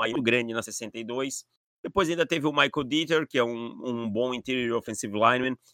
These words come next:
que o time precisa. Vai jogar na função de guard, provavelmente. Deve chegar já pra produzir. O Andrew Van Ginkel é um jogador pra rotação, não é uma escolha que eu gosto tanto. Isaiah Prince é um cara pra ser desenvolvido na posição de offensive tackle, mas eu acho que vem mais pra gerar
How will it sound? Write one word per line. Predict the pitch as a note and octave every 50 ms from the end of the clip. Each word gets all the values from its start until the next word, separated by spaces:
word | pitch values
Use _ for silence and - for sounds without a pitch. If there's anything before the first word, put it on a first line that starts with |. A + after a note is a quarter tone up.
| _ _
que | _
o | G#2
time | - B2 A#2+ A#2
precisa. | F#2 - G#2+ G#2 - - - C3 D3 C#3+ A#2 C3 C3+ - _ _ _ _ _ _ _
Vai | G2+ G#2+ A2 G#2
jogar | G2+ A2+ G2+ A2 A2 A2
na | G#2+ -
função | - A2 G2 - A2 G#2
de | G2
guard, | F2+ F2 A#2+ A#2+ B2+ C3+ B2 G#2+
provavelmente. | - A#2 G#2+ G2+ G2 G2+ G2+ A2 B2 C3+ - G#2
Deve | G#2+ A2+ G#2 -
chegar | - - G#2+ G2+ G#2
já | F#2+ F#2+ G2
pra | - G2+ F2+
produzir. | - G2 G2 F#2 F2 F2+ G#2 C3 C#3 C3+ B2+ _ _ _ _ _ _ _ _ _ _
O | - C#3+ D#3
Andrew | D#3 C#3+ D3 D3+
Van | B2 C#3+ C#3+ C#3 B2+
Ginkel | A2+ D3 C#3+ C3+ C3+ B2+ B2 B2 B2+ - _ - - - C3+ C3+ C3+ - -
é | A#2 A#2 A#2
um | A#2+ A#2+ A2
jogador | B2+ A#2+ B2 A#2+ A2+ G#2+ A#2+ B2 A#2 G#2+ - _ _ _ _ _ _ _ _ _ _ _ _
pra | - D3+ C#3+
rotação, | C3 C3 C3 C3+ B2 - - D#3+ D#3+
não | D#3 D3+ D3
é | C3+
uma | B2+ B2
escolha | A#2+ - - C3+ B2+
que | A#2+ C3
eu | B2
gosto | A2+ A#2 A2+ - - A2 _
tanto. | - C#3+ D#3 E3 D#3 - E3 D3+ _ _ _ _ _ _ _ - -
Isaiah | A2+ C#3 C3+ C3+ C3
Prince | - _ - C#3+ D3+ C#3+ C3+ - C#3
é | B2+
um | -
cara | - A#2+ A#2+
pra | B2 A2
ser | - B2+ A2+
desenvolvido | G#2 A#2 A#2 G#2 A2+ A#2+ G#2+ F#2+ A#2+ C#3 D3 C3+ C3+
na | B2+ A#2
posição | - - A#2 A2 - A#2 A#2
de | G#2+
offensive | G#2+ - - G2+ G2 G2+ F2+ _ -
tackle, | - - - - C3
mas | A#2 A2 F#2+ F2+
eu | G2+
acho | G#2 -
que | _ _ _ _ _ _ _ _ _ _ _ _ _ _ -
vem | A#2 A2+
mais | A#2 A#2 A2 -
pra | - A#2 G#2
gerar | G2+ A2+ A2 G#2+ G#2+ G2+ G2 F#2 E2